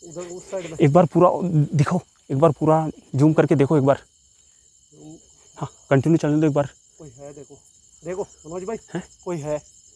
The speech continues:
Speaker 1: देखो, इधर आओ, इधर आओ एक बार, इधर आओ, इधर आओ, देखो।
Speaker 2: कौन हो आप?
Speaker 1: देखो,
Speaker 2: आप
Speaker 1: मनोज,
Speaker 2: कौन हो?
Speaker 1: मनोज भाई।
Speaker 2: हाँ।
Speaker 1: मनोज भाई, देखो इधर एक बार आके पास में, इधर
Speaker 2: हम्म,
Speaker 1: देखो,
Speaker 2: हम्म,
Speaker 1: ये
Speaker 2: हम्म,
Speaker 1: कैमरे
Speaker 2: हम्म।
Speaker 1: में बिल्कुल clean दिख रहा है।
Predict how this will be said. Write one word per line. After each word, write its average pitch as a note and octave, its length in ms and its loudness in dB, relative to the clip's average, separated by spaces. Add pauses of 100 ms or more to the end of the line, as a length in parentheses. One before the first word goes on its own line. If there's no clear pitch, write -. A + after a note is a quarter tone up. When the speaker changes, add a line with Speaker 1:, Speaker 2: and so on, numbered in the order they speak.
(160)
Speaker 1:
देखो, F3+ 180 -8
इधर G#3+ 140 -4
आओ, A3 120 -2 (600)
इधर F#3+ 160 -6
आओ B3 120 0
एक A#3 120 -4
बार, G3+ 140 -6 (640)
इधर F#3+ 140 -12
आओ, A3 140 -8
इधर B3+ 200 -6
आओ, B3+ 120 -2 (1160)
देखो। F#3+ 180 -10 (960)
Speaker 2:
कौन A#3 200 10
हो C4+ 80 6
आप? C4+ 180 12 (1500)
Speaker 1:
देखो, F#3 140 0
Speaker 2:
आप G3 100 8
Speaker 1:
मनोज, G3+ 40 -14
Speaker 2:
कौन B3+ 180 8
हो? D4+ 180 10 (160)
Speaker 1:
मनोज G#3+ 180 -14
भाई। C4 160 -12 (720)
Speaker 2:
हाँ। C3 120 -4 (240)
Speaker 1:
मनोज G3 180 -10
भाई, A3 140 -10
देखो F#3 280 -6
इधर G#3+ 280 -4
एक F#3+ 120 -4
बार G3+ 140 -2
आके G3 220 -8
पास - 480 -20
में, E3+ 80 -10
इधर - 640 -12
Speaker 2:
हम्म, C3+ 100 2
Speaker 1:
देखो, B2+ 140 0
Speaker 2:
हम्म, B2 200 -2
Speaker 1:
ये A#2+ 80 -4
Speaker 2:
हम्म, A#2+ 100 -4
Speaker 1:
कैमरे - 240 -4
Speaker 2:
हम्म। G3 60 -4
Speaker 1:
में F#3 140 -8
बिल्कुल F3+ 220 -14
clean G3 320 -10
दिख F3 140 -10
रहा F3+ 100 -8
है। - 40 -20